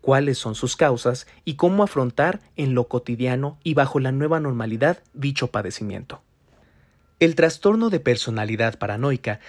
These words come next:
se considera un problema de salud mental en el que las personas que lo padecen experimentan aprensiones y desconfianza de manera crónica y prolongada, mismas que pueden generar ansiedad.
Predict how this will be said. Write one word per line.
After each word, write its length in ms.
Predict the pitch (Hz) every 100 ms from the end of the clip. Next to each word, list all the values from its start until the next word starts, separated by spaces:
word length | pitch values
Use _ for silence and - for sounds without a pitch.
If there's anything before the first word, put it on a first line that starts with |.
| -
se 180 | - 165
considera 600 | 190 180 190 185 233 240
un 180 | - 226
problema 420 | 220 170 175 180
de 100 | 139
salud 320 | 127 123 127 127
mental 480 | 113 107 135 160 - - -
en 160 | 143
el 100 | 143
que 100 | 143
las 200 | 139 131
personas 500 | - 135 - 185 185
que 80 | -
lo 140 | 120 113
padecen 500 | 113 143 143 160 -
experimentan 800 | - 233 - 139 147 175 185 185 -
aprensiones 840 | 139 143 123 120 - 156 151 147 -
y 100 | 147
desconfianza 720 | 160 - 170 139 135 120 123
de 80 | 113
manera 380 | 104 107 107 -
crónica 500 | 135 147 143 139 - _
y 80 | 135
prolongada, 680 | 131 117 110 110 101 - _ _ - - -
mismas 480 | 156 165 123 127 -
que 140 | 127
pueden 420 | - 147 175 202
generar 480 | 185 135 117 135 - _
ansiedad. 540 | 131 120 - 113 -